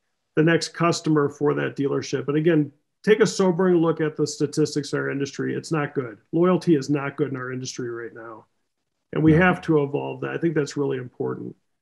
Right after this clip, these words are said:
Speaker 2: Yeah.
Speaker 1: Um, I also believe that, you know, the very name of our industry, the auto retailing industry, is something that we have to understand what the purpose is.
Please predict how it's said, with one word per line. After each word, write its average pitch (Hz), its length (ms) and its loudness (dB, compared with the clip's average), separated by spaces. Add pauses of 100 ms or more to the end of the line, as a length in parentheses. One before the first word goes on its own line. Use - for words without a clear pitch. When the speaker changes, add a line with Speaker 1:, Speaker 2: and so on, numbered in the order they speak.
(340)
Speaker 2:
Yeah. 156 200 2
Speaker 1:
Um, 170 120 2
I 196 100 2
also 262 320 4
believe 180 400 6
that, 160 380 -2
you 185 120 6
know, 180 120 2
the 165 160 2
very 262 360 2
name 185 400 6
of 160 160 -2
our 156 360 0
industry, 160 380 0
the 151 120 -2
auto 175 400 4
retailing 156 840 2
industry, 143 440 0
is 143 140 -2
something 170 680 2 (680)
that 160 140 2
we 180 120 10
have 185 220 6
to 165 120 -2
understand 175 800 4
what 156 220 -2
the 151 80 -4
purpose 180 540 0
is. 127 180 -6